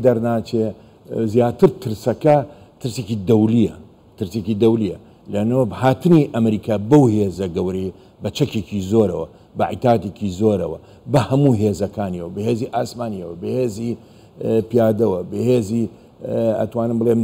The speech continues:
دەریاییەوە، هەروەها هەموو قاعدەکانی، ئە، هاوردۆتە، ئە، ئەتوانم بڵێم خەلیج، ئەو خەلیجی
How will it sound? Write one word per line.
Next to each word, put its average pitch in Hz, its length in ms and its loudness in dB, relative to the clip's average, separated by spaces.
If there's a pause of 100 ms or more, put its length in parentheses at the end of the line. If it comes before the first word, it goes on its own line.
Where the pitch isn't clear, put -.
دەریاییەوە، 107 680 0 (360)
هەروەها 110 380 2 (140)
هەموو 113 180 -2 (100)
قاعدەکانی، 107 640 -2
ئە، 101 60 -10 (1080)
هاوردۆتە، 110 540 -2
ئە، 110 600 -8 (1080)
ئەتوانم 117 360 -2
بڵێم 107 280 0
خەلیج، 110 340 0
ئەو 110 180 0
خەلیجی 113 320 -4